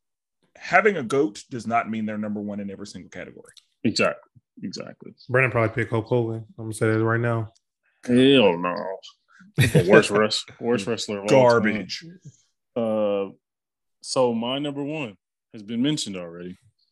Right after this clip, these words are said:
Speaker 2: but a little, a little late for me. But number one, Triple H. To me, Triple H is the, is the greatest in-ring performer ever. To me, he's the greatest moveset.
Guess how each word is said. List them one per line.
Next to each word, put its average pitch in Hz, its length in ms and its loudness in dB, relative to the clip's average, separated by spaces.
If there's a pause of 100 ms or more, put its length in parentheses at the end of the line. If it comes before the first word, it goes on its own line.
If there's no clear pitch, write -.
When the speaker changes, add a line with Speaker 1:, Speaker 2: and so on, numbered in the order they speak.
Speaker 2:
but 95 340 4
a - 760 -20
little, 143 220 -6
a - 60 -4
little 110 280 4
late 139 200 6
for - 160 -10
me. 110 180 -8
But - 200 4 (1120)
number 156 220 4
one, 151 300 4 (640)
Triple 120 340 -6
H. - 360 -16 (1300)
To 113 80 -4
me, 120 600 6 (220)
Triple 127 320 0
H 117 100 4
is 107 140 0
the, 104 180 -4 (160)
is 101 140 -10
the 107 80 -8
greatest 107 580 4
in-ring 117 360 2
performer 98 580 -8 (380)
ever. 90 420 -4
To - 140 0
me, 120 320 6 (720)
he's 110 220 4
the 104 60 -2
greatest 120 340 2
moveset. 123 460 0